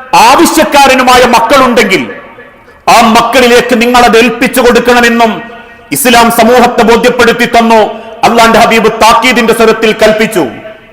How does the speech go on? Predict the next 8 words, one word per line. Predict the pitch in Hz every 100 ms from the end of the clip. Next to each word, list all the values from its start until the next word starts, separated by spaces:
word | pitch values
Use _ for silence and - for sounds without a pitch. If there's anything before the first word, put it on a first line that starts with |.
| - _ _ _ 151
ഇന്ന് | 214 226
ചിലപ്പം | 233 233 233 233
മൂത്ത | 220 233 240
ജ്യേഷ്ഠന് | 226 233 247 233
സാമ്പത്തികമായി | 233 214 233 - 240 240 247 240
നല്ല | 226 254
സ്ഥിതി | 262 262 247
ഉണ്ടാകും, | 277 269 269 254